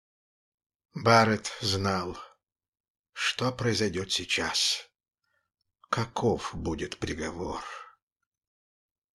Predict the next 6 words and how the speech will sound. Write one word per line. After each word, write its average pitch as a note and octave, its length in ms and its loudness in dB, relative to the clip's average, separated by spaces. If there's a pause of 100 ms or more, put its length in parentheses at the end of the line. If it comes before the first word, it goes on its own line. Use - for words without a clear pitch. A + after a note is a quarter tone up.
(120)
Короткое C#3 600 4
движение A#2+ 600 4
вниз A#2+ 580 0
больших G#2 640 -4
пальцев B2 540 0
императора, G#2 960 -6